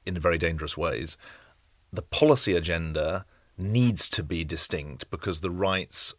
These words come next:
of refugees and the responsibilities of states towards them are completely different than the rights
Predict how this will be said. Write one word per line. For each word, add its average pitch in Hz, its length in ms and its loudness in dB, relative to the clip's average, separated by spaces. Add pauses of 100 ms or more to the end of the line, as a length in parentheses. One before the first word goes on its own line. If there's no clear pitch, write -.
of 82 140 -6
refugees 98 520 -4
and 87 80 -6
the 82 60 -6
responsibilities 85 1040 -4
of 82 160 -8
states - 340 0
towards 92 400 -4
them 82 240 -8
are - 80 -8
completely 85 360 -8
different 80 340 -6
than 82 180 -12
the 82 80 -8
rights 87 440 -8